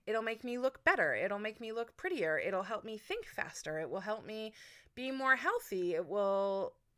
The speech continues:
any number of things that marketing has claimed, um, you know, are the benefits of the product in question. And I definitely think that we are a lot of times, and I include myself in the we,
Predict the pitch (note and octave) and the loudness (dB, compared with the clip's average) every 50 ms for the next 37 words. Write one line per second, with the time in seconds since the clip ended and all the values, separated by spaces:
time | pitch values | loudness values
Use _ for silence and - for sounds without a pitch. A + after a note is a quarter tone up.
0 | _ - C4 D#4 F4+ G4 F#4+ E4+ D#4 D#4+ D#4+ D#4 D4+ D4 D4 D4 D4 D4 - - | _ 4 4 4 4 2 2 4 4 4 4 6 6 6 6 6 6 2 0 0
1 | E4 G#4+ A4 E4 A#3+ A#3 A#3 A#3 A#3+ A3+ - A#3 A#3 A3+ A3 A3 A3 A3+ A#3+ A#3 | 0 2 2 0 0 -2 -2 -4 -4 0 4 6 6 6 6 4 4 4 4 4
2 | - A#3 A3 A3 A3 G#3+ A3 G#3 G#3+ - - - - A3+ B3 B3 A3+ G3 F#3+ F#3+ | 2 -2 -2 -2 -2 0 0 0 0 -2 -6 -8 -6 -4 -2 -2 -2 -2 -2 -2
3 | F#3+ F#3 F#3+ F#3+ G3 G3 - - - - - - - - - - - F#3+ F3+ F3+ | -4 -4 -4 -6 -6 -8 -10 -16 -20 -20 -20 -20 -20 -20 -12 -4 -2 0 2 2
4 | F3+ F3+ F3+ F3+ F3 F3 F3+ F3 F3 F3 - - _ _ _ _ _ _ _ - | 2 2 0 0 -2 -4 -6 -8 -8 -10 -12 -14 _ _ _ _ _ _ _ -20
5 | - _ _ _ - G#3 G3+ F#3+ F3+ F3 F3 F3 - - F#3+ G3 G3 G3 F3+ G3 | -20 _ _ _ -10 -8 -6 -4 -2 0 0 0 2 4 2 2 2 2 2 2
6 | G#3 G#3+ A3+ A3 - G3 F#3 F3+ - G3 F3 E3+ - F3+ - - F3+ F3+ F3+ F3+ | 2 2 2 0 -2 -2 -2 -2 -4 -6 -4 -4 -6 -6 -4 -2 -2 -2 -2 -2
7 | - - F3 F3+ - - C#4 G4 - - - F3+ D#3+ D#3 D#3 D#3+ - - - - | -4 -6 -10 -8 -4 -2 -2 -2 -4 -6 -6 -4 -4 -4 -4 -6 -8 -8 -4 0
8 | G#3+ G#3+ G#3+ G#3+ G#3+ G#3+ A3 G#3+ - - - - - - - - - - _ _ | 2 2 2 2 2 0 -4 -8 -12 -18 -20 -20 -20 -20 -20 -20 -20 -20 _ _
9 | _ _ _ - A#3+ B3+ C4 C4+ C4 - - F4+ F#4 F#4+ F#4+ F4 - - C4 B3 | _ _ _ 8 8 8 10 8 4 4 4 0 0 2 0 0 -2 -2 -2 -2
10 | B3 - B3 A3 G#3+ G3+ G#3 G3+ G3 G3 F#3+ F#3+ F#3+ G3 F#3+ F#3+ F#3+ F#3+ F#3+ G3 | 0 0 2 2 2 2 2 4 4 6 6 6 6 6 6 6 6 6 4 2
11 | - - G3 E3 E3 E3+ F3+ F#3 G3 F3 F3+ F3+ F3+ F3+ - - G3+ G3 - - | 0 -4 -4 -4 -2 -2 -4 -2 -2 -2 0 0 -2 -2 -4 -6 -8 -6 -4 -2
12 | B3 B3 A#3+ A3 G3+ G#3 - G#3+ F#3+ F#3+ F#3+ F#3+ - - G3 F#3+ F#3 F#3 F#3+ F3 | -2 0 2 2 0 2 2 2 4 4 4 2 0 -4 -4 -2 0 0 2 2
13 | F3 F3 E3 E3 F3 G3+ B3 A#3+ | 2 2 2 2 0 0 0 -2